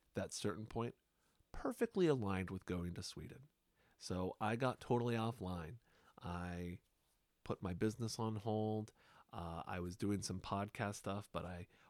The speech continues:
wasn't on social media. I wasn't reading the news. And what I found when I got back is I thought about, "Do I wanna get back on social media? Do I wanna try and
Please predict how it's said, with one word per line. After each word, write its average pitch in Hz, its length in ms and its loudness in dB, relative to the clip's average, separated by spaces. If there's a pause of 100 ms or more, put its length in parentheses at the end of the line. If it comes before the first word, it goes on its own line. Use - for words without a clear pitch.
wasn't 98 320 2
on 101 160 0
social 104 380 2
media. 95 500 0
I 90 60 -2
wasn't 95 320 -2
reading 104 320 2
the 104 80 0
news. 92 540 -2 (480)
And 90 580 -4 (360)
what 104 180 4
I 143 140 6
found 120 440 4
when 98 140 0
I 95 100 2
got 95 300 -2
back 101 420 0 (380)
is 104 120 -4
I 123 120 4
thought 160 280 2
about, 104 280 -2
"Do 98 100 -2
I 92 80 0
wanna 113 220 2
get 120 160 -4
back 110 260 0
on 104 120 -2
social 101 340 -2
media? 95 340 2
Do 92 140 -2
I 87 40 -2
wanna 95 240 -2
try 92 320 -4
and 95 240 0